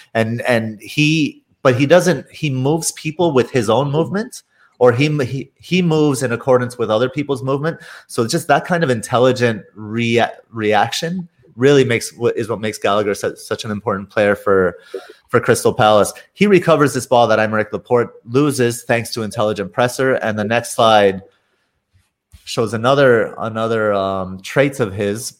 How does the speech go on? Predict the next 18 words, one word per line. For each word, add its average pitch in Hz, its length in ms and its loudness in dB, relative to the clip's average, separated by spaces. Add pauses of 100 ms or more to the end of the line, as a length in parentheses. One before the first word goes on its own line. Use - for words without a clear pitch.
(360)
and 123 180 2
that's 131 280 0 (260)
his 139 200 -2
passing. 101 560 -4 (460)
He 190 200 -2
weight, 135 400 2
the 107 100 2
weight 123 440 0
of 120 100 -2
this 117 200 0
ball 110 600 0
between 127 560 -4
defenders 123 640 -4
for, 107 280 -2
for 113 160 0
Zaha 117 640 2
puts 139 220 0
him 123 320 -2